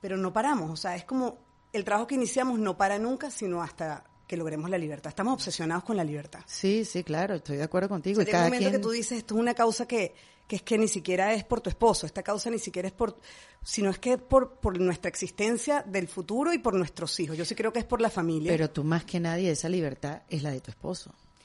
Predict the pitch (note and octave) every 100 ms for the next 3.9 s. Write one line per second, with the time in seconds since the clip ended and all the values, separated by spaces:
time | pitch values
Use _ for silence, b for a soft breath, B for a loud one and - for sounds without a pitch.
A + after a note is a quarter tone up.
0 | _ - D3+ D#3+ F3 E3 F#3 D#3 - -
1 | - - D#3 E3+ - _ - - - -
2 | F3 D#3 C#3 C#3+ C3 D#3+ D3 C3+ G3 G3+
3 | D3+ C3+ - D#3+ F#3+ - - - D#3